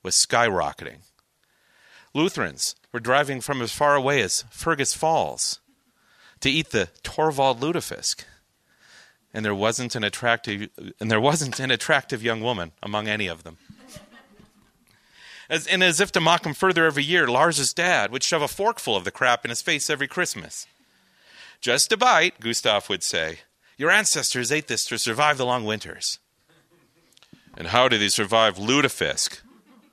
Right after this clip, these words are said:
Lars asked once. "Take some pride in your work, son," Gustav said, and took away his son's lefse in punishment.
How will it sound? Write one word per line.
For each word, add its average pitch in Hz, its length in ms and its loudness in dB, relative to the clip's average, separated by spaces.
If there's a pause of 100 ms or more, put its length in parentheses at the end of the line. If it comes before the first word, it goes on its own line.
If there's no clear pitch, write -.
(100)
Lars 95 280 0
asked 76 280 -4
once. 78 460 -6 (1080)
"Take 208 160 -8
some 123 200 -2
pride 98 360 0
in 90 120 -4
your 85 100 -4
work, 85 280 -2
son," - 360 -2 (520)
Gustav 87 380 -4
said, 71 360 -6 (460)
and 98 120 -10
took 107 180 -2
away 90 200 -2
his 80 120 0
son's 87 260 -4
lefse 90 520 -2 (120)
in 80 120 -16
punishment. 80 560 -10